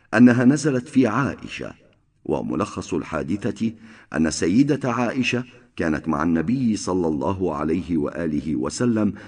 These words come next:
في بعض غزواته، فلما أراد أن يعود أذن المؤذن بالرحيل، فارتحل الناس، وخرجت عائشة لقضاء حاجتها،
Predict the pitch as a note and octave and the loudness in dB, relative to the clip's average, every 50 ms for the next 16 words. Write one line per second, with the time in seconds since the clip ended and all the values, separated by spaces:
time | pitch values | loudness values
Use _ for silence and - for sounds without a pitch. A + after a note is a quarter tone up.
0 | - - - F2 E2 - - - B1+ E2+ G#2+ A2 A2 G#2 F2 G2 G2 F#2 D#2+ C2+ | -20 -12 -6 -4 -4 -4 -4 -2 0 0 0 2 0 -2 0 2 2 2 2 0
1 | C#2 F2+ G#2 F#2+ F#2+ F2+ E2+ D#2 B1 G#1 - - A#1+ A#1+ - - - - _ _ | 0 -2 -2 0 -2 -2 -2 -4 -6 -8 -8 -8 -8 -8 -8 -12 -20 -20 _ _
2 | _ _ _ - - - - E2 D#2 C#2+ C2+ C#2+ C#2 G#1+ A1 D2 E2+ F#2+ G2+ F#2 | _ _ _ -20 -20 -16 -6 -4 -2 -2 0 -2 -2 -2 -2 -2 -2 0 0 0
3 | F#2 C#2+ E2 F2+ F2 D#2 D2 F#2 A#2+ A#2+ A2 A#2 A2 A2 - - - - _ _ | 0 0 0 -2 -2 -2 0 0 0 2 0 0 -2 -4 -10 -20 -20 -20 _ _
4 | _ - F2 E2+ G2+ G2 G#2+ A2 G#2 G2+ G2 G2 F#2 F2 D#2+ - G2 F2 D#2+ F#2+ | _ -2 -2 -2 0 2 0 2 2 2 2 2 0 0 -2 -4 -6 -2 2 2
5 | G2+ G2 F2+ E2 D2+ F2+ E2 D#2 D#2+ D2 - - G#2 G2+ F#2+ G2 G2 G2 G2+ - | 4 4 4 2 0 0 -2 -2 -4 -6 -4 -4 -4 -2 0 -2 -2 -4 -4 -10
6 | - - - - - A#2 G2 - - F3 - - C#3+ C#3+ C3+ A#2 A#2 B2+ A#2+ E2+ | -20 -20 -18 -4 -4 -4 -4 -2 -6 -8 -4 -2 0 0 2 4 4 4 4 2
7 | - - D2+ C2+ B1 - - - - - - - - G#1 G1+ G1+ - - G2 G#2+ | -4 -6 -6 -6 -6 -8 -10 -16 -20 -20 -20 -12 -10 -10 -10 -10 -4 -2 0 2
8 | A2 G2 F2+ G#2 - - D#2 E2+ F#2+ E2+ - - G#2+ - - F#2+ - G#2 G2 F#2 | 2 2 2 0 -2 0 -2 0 0 -2 -2 -2 -4 -2 -2 -4 -2 0 0 0
9 | F2+ - F2 F2 D#2+ F2 E2+ - - D#2+ C#2+ - E2 D#2+ C#2+ C2 E2 F#2 F2+ - | 0 0 -2 -2 -2 -2 -2 -2 -4 -6 -6 -4 -4 -4 -4 -2 -2 -4 -4 -2
10 | F#2 F2+ D#2 E2+ D#2+ D2+ | -4 -4 -4 -4 -6 -6